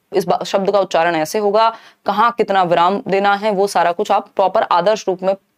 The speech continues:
प्रस्तुत करते हैं। जैसे हाव भाव के साथ कैसे पढ़ा जाए और अपरिचित शब्दों के साथ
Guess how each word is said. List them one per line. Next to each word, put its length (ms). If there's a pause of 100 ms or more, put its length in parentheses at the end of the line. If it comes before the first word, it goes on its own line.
(140)
प्रस्तुत 320
करते 260
हैं। 240 (320)
जैसे 260
हाव 340
भाव 260
के 100
साथ 200
कैसे 340
पढ़ा 340
जाए 300 (240)
और 140
अपरिचित 680
शब्दों 300
के 80
साथ 160